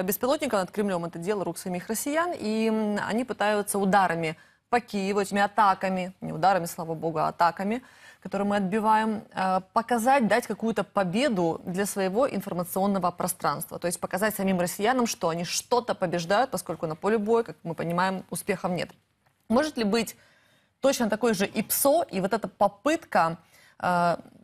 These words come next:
показать, что мы и Западу сделали плохо, смотрите, какие мы мощные?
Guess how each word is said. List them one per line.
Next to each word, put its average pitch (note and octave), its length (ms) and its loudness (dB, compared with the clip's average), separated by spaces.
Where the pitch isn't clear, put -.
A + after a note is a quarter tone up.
показать, A3 420 2
что - 200 0
мы G#3+ 180 4
и A3+ 240 -2
Западу F3+ 640 4
сделали E3 420 2
плохо, E3+ 400 -4
смотрите, A#3+ 480 -2
какие F#3+ 300 -2
мы G3+ 120 4
мощные? F3+ 520 -2